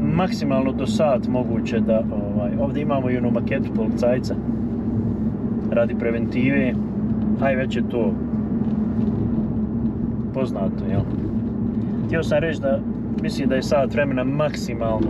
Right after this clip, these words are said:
možda čak i pola sata u stvari optimalno za gledanje, ali eto, ovako kad je putovanje, ajde, do sat vremena i nekako već preko sat vremena mislim da je, ovaj, previše i koncentracijski i čisto vremenski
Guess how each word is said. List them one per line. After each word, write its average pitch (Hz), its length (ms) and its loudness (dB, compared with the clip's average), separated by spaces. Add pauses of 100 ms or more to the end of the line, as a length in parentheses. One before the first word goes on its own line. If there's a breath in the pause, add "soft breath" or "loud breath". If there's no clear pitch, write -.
(120)
možda 120 320 -2
čak 127 240 -4
i 120 40 -6
pola 113 320 0
sata 110 380 0
u 107 40 -2
stvari 117 320 2
optimalno 110 500 -2
za 107 120 0
gledanje, 165 500 0 (540 loud breath)
ali 135 180 2
eto, 127 200 -2
ovako 127 440 0
kad 113 120 0
je 113 80 -2
putovanje, 123 720 -2
ajde, 127 280 0
do 135 160 -2
sat 117 240 2
vremena 139 320 0
i 143 60 0
nekako - 420 0
već 170 220 0
preko - 200 0
sat 139 340 -2
vremena 139 300 -4
mislim 117 400 -2
da 113 80 2
je, 110 200 2 (680 loud breath)
ovaj, 101 520 -2 (920)
previše - 400 0 (300)
i - 180 0
koncentracijski 156 880 0
i 151 180 -2 (160)
čisto - 280 0
vremenski 147 720 2